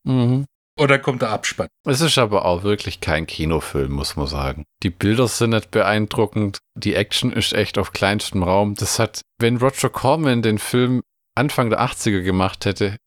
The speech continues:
Speaker 1: dann wäre das was gewesen. Aber das war too little, too late. Aber sehr unterhaltsam, so im Home-Video, muss man sagen. Ja.
Speaker 2: Tatsächlich kann ich so ein bisschen verstehen, dass der in Deutschland nicht in die Kinos kam. Ich kann aber nicht verstehen, dass der so wenig Liebe erfahren hat.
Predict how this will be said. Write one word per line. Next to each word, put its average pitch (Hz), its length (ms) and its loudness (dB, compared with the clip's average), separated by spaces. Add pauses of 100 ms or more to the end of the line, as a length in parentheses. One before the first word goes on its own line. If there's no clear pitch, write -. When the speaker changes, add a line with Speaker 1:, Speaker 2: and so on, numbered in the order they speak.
(260)
Speaker 1:
dann 110 220 2
wäre 98 140 6
das 92 200 -2
was 90 200 -2
gewesen. 85 520 0
Aber 92 160 -2
das - 260 -2
war 90 300 2
too 120 180 0
little, 113 340 2
too 101 200 0
late. 90 360 2 (180)
Aber 120 180 2
sehr 165 260 2
unterhaltsam, 117 680 2
so - 180 -2
im 95 180 -2
Home-Video, 87 560 2
muss 80 200 -2
man 82 120 -2
sagen. 87 320 -2 (180)
Ja. 87 100 2 (200)
Speaker 2:
Tatsächlich 120 480 0
kann 120 160 -2
ich 113 80 -4
so 123 100 0
ein 113 80 -2
bisschen 117 260 0
verstehen, 110 480 -2
dass 107 220 0
der 104 220 2
in 98 100 -2
Deutschland 104 460 -2
nicht 110 340 2
in 139 100 -4
die 143 120 -4
Kinos 139 440 -2
kam. 131 300 -2 (160)
Ich 113 220 -2
kann 117 180 0
aber 104 160 0
nicht 107 160 0
verstehen, 107 380 -2
dass 104 180 0
der 107 120 0
so 104 200 -2
wenig 101 260 -2
Liebe 104 240 -2
erfahren 95 460 -2
hat. 87 100 -8